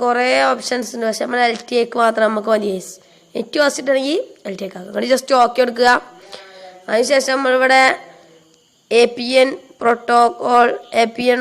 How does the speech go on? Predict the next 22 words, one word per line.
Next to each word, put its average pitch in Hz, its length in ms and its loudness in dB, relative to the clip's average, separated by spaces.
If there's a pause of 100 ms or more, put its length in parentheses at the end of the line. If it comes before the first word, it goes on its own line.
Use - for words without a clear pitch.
(140)
റോമിംഗ് 226 420 4
പ്രോട്ടോകോൾ 226 460 2
എന്നുണ്ട്. 220 300 0 (460)
അത് - 160 -6
നിങ്ങൾ 254 160 2 (100)
എടുക്കുമ്പോൾ 240 500 0
നിങ്ങൾക്ക് 240 400 -2
ആദ്യം 233 280 2
കിട്ടുക 226 320 -2 (2750)
ഈ - 20 -8 (580)
ഐ - 20 -2 (360)
പി 262 160 -2 (260)
വി 277 140 0 (580)
ഫോർ 240 240 2 (120)
എന്നൊരു 240 380 0
ഓപ്ഷനിലാണ്. 226 460 0 (100)
ഞാനത് 240 380 0 (580)
ഐ - 20 2 (140)
പി 240 100 -6 (120)
വി 247 80 -4 (140)
ഫോർ 240 240 2 (180)
സമം 233 440 -2